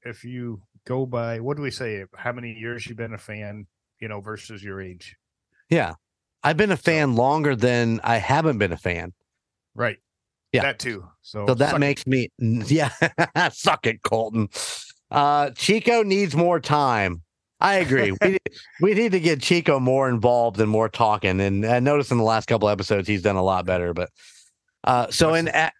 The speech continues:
Speaker 2: a-, in every email, there was a P S that they didn't talk about on the sh-, on their show. Um,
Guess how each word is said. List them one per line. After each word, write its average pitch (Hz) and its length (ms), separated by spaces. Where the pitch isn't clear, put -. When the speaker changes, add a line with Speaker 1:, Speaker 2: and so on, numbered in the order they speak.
Speaker 2:
a-, 156 60
in 147 80
every 165 360
email, 156 400
there 135 160
was 120 200
a 113 40
P 143 320
S 123 340
that 110 180
they 113 120
didn't 113 280
talk 120 280
about 107 340
on 101 220
the 95 80
sh-, - 200
on 104 240
their 117 200
show. 110 440
Um, 101 720